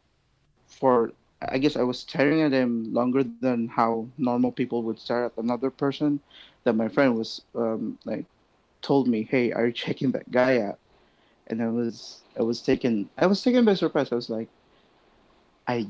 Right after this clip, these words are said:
guess." <laughs> And then at that point, I, I started questioning myself, like,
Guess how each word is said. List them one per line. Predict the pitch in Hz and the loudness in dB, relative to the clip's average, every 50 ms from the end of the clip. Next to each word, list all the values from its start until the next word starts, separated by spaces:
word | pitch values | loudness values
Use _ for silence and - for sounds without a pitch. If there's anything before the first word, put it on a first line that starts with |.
| - _ | -10 _
guess." | - - 131 139 175 226 254 - - - - - - - _ | -14 -8 -6 -4 -2 -2 -2 -4 -6 -12 -12 -14 -16 -20 _
<laughs> | _ _ _ _ _ _ _ _ _ _ _ _ _ _ _ _ _ _ _ _ _ _ _ _ _ _ _ - | _ _ _ _ _ _ _ _ _ _ _ _ _ _ _ _ _ _ _ _ _ _ _ _ _ _ _ 0
And | - 147 151 180 | 2 4 6 6
then | 160 151 139 123 | 6 6 4 2
at | 127 127 - | 0 -2 -2
that | 151 180 190 - | -4 -4 -4 -4
point, | 147 135 123 107 - - | -4 -4 -4 -4 -6 -8
I, | 120 123 120 - - _ | -6 -6 -6 -8 -10 _
I | - 113 127 | -8 -6 -6
started | 127 - 139 131 127 110 - - _ _ - - - _ _ _ | -4 -2 -2 -2 -2 -4 -8 -18 _ _ -20 -20 -20 _ _ _
questioning | - 143 156 - 208 185 170 143 | -2 -2 0 -2 -2 -4 -2 -2
myself, | 123 117 - - 107 - - | -4 -4 -6 -10 -12 -12 -12
like, | - 110 - | -14 -14 -14